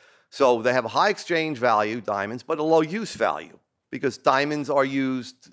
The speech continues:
for, you know, to satisfy trivial wants, like conspicuous consumption. You want to show off how rich you are. Um, uh, you want to display your wealth and so on,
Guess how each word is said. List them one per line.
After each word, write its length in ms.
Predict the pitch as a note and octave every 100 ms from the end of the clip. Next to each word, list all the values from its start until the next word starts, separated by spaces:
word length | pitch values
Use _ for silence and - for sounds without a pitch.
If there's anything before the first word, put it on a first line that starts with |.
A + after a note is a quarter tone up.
| -
for, 160 | -
you 60 | C3+
know, 200 | G2+ G2 - _
to 60 | -
satisfy 480 | - B2+ A#2 A#2
trivial 460 | G#2 C#3+ B2 A#2+ G2+
wants, 440 | A2 A2+ E2+ - - _ _ -
like 160 | G#2+
conspicuous 640 | A2+ - - C#3+ C3+ A#2+
consumption. 560 | - G2 - B2 A#2 A#2+
You 40 |
want 120 | A2+ A2
to 40 |
show 240 | - A2+ A2
off 80 | G#2+
how 120 | G#2
rich 300 | F#2 A#2+ -
you 220 | A2+ G#2+
are. 280 | G#2+ G#2+ G2+ _ _ - - -
Um, 400 | G#2 G2+ G2 F#2+ _ _ _ _ _ _ - - _ - -
uh, 240 | F2 - -
you 160 | A2+
want 140 | A#2 G#2+
to 40 |
display 360 | F#2+ - B2 A#2
your 120 | G#2+
wealth 320 | G#2+ G#2 G2
and 80 | G2
so 300 | - A#2 F2+
on, 120 | D2+